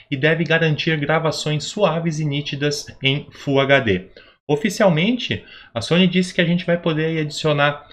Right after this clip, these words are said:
a nossa câmera aos nossos vídeos e transmissões de jogos.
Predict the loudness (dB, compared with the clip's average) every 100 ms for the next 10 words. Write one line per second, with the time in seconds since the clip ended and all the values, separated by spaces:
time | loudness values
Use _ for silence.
0 | -10 -4 -2 -2 -2 -4 0 0 2 0
1 | 0 -2 2 2 0 -2 -4 -4 -4 -4
2 | -4 -2 -4 -4 -4 -4 -4 -4 2 4
3 | 4 0 -10